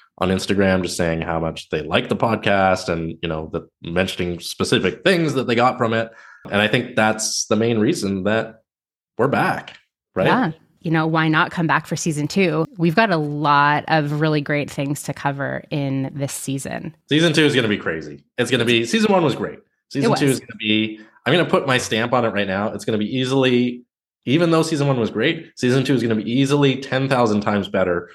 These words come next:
Speaker 1: than season one. I give my personal guarantee.
Speaker 2: I love that. I
Speaker 1: How
Speaker 2: love
Speaker 1: about
Speaker 2: that
Speaker 1: that?
Speaker 2: we're, like, announcing this on air.
Speaker 1: Right now.
Speaker 2: Uh, right now. We're proclaiming this is gonna be the big year for the No Excuses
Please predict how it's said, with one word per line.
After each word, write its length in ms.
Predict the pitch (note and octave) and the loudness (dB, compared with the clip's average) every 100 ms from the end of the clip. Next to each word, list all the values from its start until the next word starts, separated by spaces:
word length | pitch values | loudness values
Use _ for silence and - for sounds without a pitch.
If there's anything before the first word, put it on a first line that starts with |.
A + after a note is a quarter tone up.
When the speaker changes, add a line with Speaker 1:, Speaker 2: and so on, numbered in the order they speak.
| _ - | _ -2
Speaker 1:
than 180 | F#2+ F2 | 0 0
season 340 | F#2 F2 F2+ | -2 -4 -2
one. 220 | E2 D2 D2 | -4 -8 -10
I 60 | F#2 | -8
give 160 | F2 E2+ | -6 -4
my 160 | E2+ | -6
personal 340 | - F2+ F#2+ E2+ | -6 -6 -4 -4
guarantee. 380 | D#2+ D#2+ - - _ - | -6 -8 -14 -20 _ -8
Speaker 2:
I 40 | |
love 160 | F3 D#3 | -6 -4
that. 340 | D3 D3 G#2+ _ _ _ _ | -4 -6 -8 _ _ _ _
I 60 | E3+ | -2
Speaker 1:
How 80 | |
Speaker 2:
love 140 | E3+ E3 | 0 2
Speaker 1:
about 20 | |
Speaker 2:
that 0 | F#3 | 0
Speaker 1:
that? 40 | F3 | 2
Speaker 2:
we're, 120 | F3+ | 2
like, 160 | E3+ | 2
announcing 560 | F3+ D#3+ D#3 D#3 - E3+ | 0 2 2 2 2 4
this 180 | D3 - | 2 0
on 280 | D#3 D3+ D3+ | 0 0 0
air. 480 | C#3 C3+ C#3 G#3 - _ _ _ - | -2 -4 -4 -4 -8 _ _ _ 0
Speaker 1:
Right 200 | - F3+ | 0 0
now. 180 | D#3 | -4
Speaker 2:
Uh, 300 | D#3 D3+ D3+ D#3 - | -2 -2 -2 -6 -6
right 240 | D3+ F3 | -2 0
now. 340 | E3+ C#3+ C#3 D3 | 2 0 -2 -6
We're 200 | D#3+ F#3 | -2 0
proclaiming 560 | - C#4+ - A#3 D#3 C#3+ | 2 0 2 0 2 0
this 140 | D#3+ | -2
is 100 | G#3+ | 0
gonna 180 | C#4 C4 | 2 2
be 280 | G3 F3 F3 | 2 2 0
the 220 | D#3+ D#3+ | 0 0
big 260 | D3+ D#3 C3+ | 2 2 2
year 320 | D3 B2+ C#3+ | 2 2 -2
for 160 | - D3+ | -2 -2
the 80 | |
No 140 | C#3+ C3+ | 0 -2
Excuses 640 | - - C#3+ - C#3 C3 | -6 -6 -6 -6 -6 -6